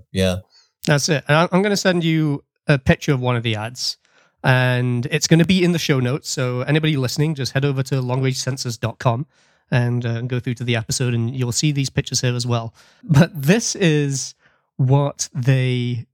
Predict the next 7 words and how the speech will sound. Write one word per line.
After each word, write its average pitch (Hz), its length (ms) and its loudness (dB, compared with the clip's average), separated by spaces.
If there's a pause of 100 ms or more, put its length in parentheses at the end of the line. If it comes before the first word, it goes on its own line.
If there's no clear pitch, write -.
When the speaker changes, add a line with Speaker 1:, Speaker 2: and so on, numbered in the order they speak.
(100)
Speaker 2:
they 139 180 4
were 131 140 0
advertising 120 760 -2 (460)
at 127 140 0
the 123 80 -2
time. - 320 -10
Speaker 1:
<laughs> - 60 -20